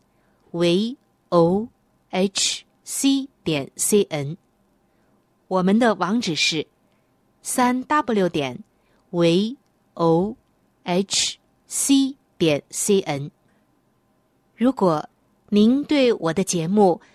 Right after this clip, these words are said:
有什么意见或者建议以及感想，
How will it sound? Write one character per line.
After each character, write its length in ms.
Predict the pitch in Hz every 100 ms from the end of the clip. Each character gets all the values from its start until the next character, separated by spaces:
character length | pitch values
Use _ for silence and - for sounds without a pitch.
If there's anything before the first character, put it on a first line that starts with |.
| -
有 240 | 190 170
什 160 | 165 196
么 100 | 226
意 240 | 262 311
见 320 | 196 185 147 - _
或 140 | - 285
者 160 | 170
建 320 | 143 - 302 202
议 220 | 156 135 _ _
以 100 | 175
及 140 | 214
感 260 | 233 170 190
想， 300 | 233 143 -